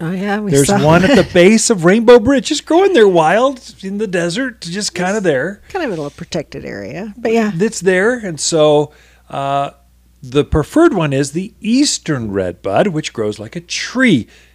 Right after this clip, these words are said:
Speaker 2: It's almost as hardy. I would say it adapts really, really well here. Uh, it is taller. It's got a trunk, grows up to about mid-teens, so it grows about thirty percent taller. The other one's about ten. This one's about fifteen feet tall.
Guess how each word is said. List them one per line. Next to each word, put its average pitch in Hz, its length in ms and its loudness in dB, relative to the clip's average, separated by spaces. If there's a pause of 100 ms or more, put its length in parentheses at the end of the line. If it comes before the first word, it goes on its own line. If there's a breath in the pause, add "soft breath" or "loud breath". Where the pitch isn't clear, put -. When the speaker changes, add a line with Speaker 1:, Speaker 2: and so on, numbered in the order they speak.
(120)
Speaker 2:
It's 226 200 -10
almost 247 560 4
as 156 100 -8
hardy. 104 540 -8 (280)
I 170 200 -4
would 190 180 0
say 139 220 -2
it 110 80 -4
adapts 127 580 -4
really, 147 300 4
really 95 240 -6
well 139 280 0
here. 104 320 -8 (460 loud breath)
Uh, 113 220 -10
it 131 160 -4
is 165 280 2 (320)
taller. 185 520 0
It's - 140 -10
got 131 140 -2
a 123 40 -6
trunk, 151 360 -6
grows 160 200 -2
up 214 100 -6
to 214 60 -2
about 190 300 -2
mid-teens, 147 1080 -2
so - 100 -4
it 151 80 -8
grows 147 240 0
about 147 280 -2
thirty 113 220 -4
percent - 360 -8
taller. 92 360 -12 (480 soft breath)
The - 80 -12
other 123 120 -4
one's 131 160 -4
about 127 260 -2
ten. 131 340 -4
This 110 180 -8
one's 120 120 -10
about 117 340 -4 (240)
fifteen 127 460 -2
feet 110 240 -4
tall. 104 340 -6